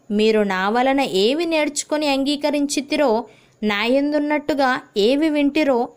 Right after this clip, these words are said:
ఏవి చూచితిరో, అట్టి వాటిని చేయుడి. అప్పుడు సమాధానకర్తయగు దేవుడు మీకు తోడయుండును. నన్ను గూర్చి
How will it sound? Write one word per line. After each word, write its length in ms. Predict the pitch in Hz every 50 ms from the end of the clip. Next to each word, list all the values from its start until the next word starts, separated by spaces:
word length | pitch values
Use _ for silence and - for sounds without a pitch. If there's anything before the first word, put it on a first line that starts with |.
| - 208
ఏవి 340 | 214 247 294 302 330 320 - -
చూచితిరో, 600 | 311 320 294 - 339 330 349 320 277 240 220 240 254 - - - _ _ _ -
అట్టి 260 | 202 214 208 - 240
వాటిని 460 | 220 208 202 208 202 233 254 294 320 330 - 302
చేయుడి. 340 | 285 277 269 262 240 220 - - _ _ _ _ -
అప్పుడు 280 | 185 190 - 214 208 202
సమాధానకర్తయగు 1200 | 208 - 185 185 190 196 226 262 269 294 294 302 302 285 294 277 269 262 - 277 269 262 247 254
దేవుడు 560 | 220 190 214 214 247 285 320 320 285 277 285
మీకు 280 | 277 247 226 214 - 214
తోడయుండును. 840 | - - 190 185 196 214 233 247 240 233 220 214 208 202 185 170 - _ _ _ _ _ _ _ _ _ _ -
నన్ను 260 | 220 226 240 254 262
గూర్చి 600 | 240 220 269 311 349 349 - - - 285 285 294